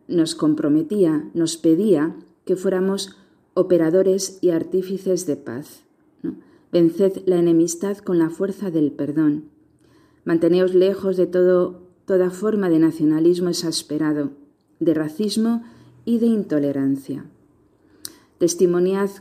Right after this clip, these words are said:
con vuestra vida que las ideas no se imponen, sino que se proponen". Por eso, eh, estaba dirigido claramente a los jóvenes como los artífices de la paz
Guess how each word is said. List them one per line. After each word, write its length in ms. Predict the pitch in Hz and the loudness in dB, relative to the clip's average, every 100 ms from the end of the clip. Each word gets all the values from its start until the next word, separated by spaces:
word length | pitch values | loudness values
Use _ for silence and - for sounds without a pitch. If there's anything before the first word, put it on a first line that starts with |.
| - | -10
con 300 | 175 160 156 | -2 0 0
vuestra 420 | 147 151 - 151 | 0 -2 -4 -2
vida 420 | 156 220 190 226 - _ _ _ - | 0 0 0 -4 -8 _ _ _ 0
que 100 | 185 | 2
las 200 | 175 175 | 2 0
ideas 440 | 180 196 208 - - | 0 0 -2 -6 -6
no 240 | 196 208 | -2 -2
se 200 | 220 220 | -2 -4
imponen, 720 | 202 180 185 214 175 147 147 - | -2 -2 -4 0 2 2 0 -8
sino 480 | - - 196 190 190 | -10 -2 0 0 0
que 140 | 170 | -2
se 200 | 165 151 | -2 -4
proponen". 680 | - 135 135 135 127 135 135 - _ _ _ _ _ _ _ _ - | -4 -8 -6 -4 -2 -2 -6 -12 _ _ _ _ _ _ _ _ -4
Por 140 | 160 | 0
eso, 420 | 160 - 185 180 - - _ _ | 0 2 0 0 -6 -20 _ _
eh, 440 | 185 170 165 156 - - _ _ - | 0 4 4 2 -4 -14 _ _ -16
estaba 280 | 165 190 180 | -8 -2 4
dirigido 520 | 170 170 - 180 175 | 4 4 2 0 0
claramente 880 | 185 190 208 202 185 185 185 170 170 - _ | 0 -2 -2 -2 -2 -4 -2 -2 -4 -12 _
a 100 | - | 0
los 220 | 165 170 | 2 2
jóvenes 600 | - 202 214 220 240 - - _ _ | -2 -4 -2 -2 -2 -6 -14 _ _
como 200 | 170 165 | 0 2
los 180 | 160 165 | 2 0
artífices 560 | 160 185 190 190 196 | -4 -4 -4 -4 -4
de 100 | 196 | -2
la 180 | 196 196 | -4 -4
paz 280 | 208 220 - | -6 -8 -10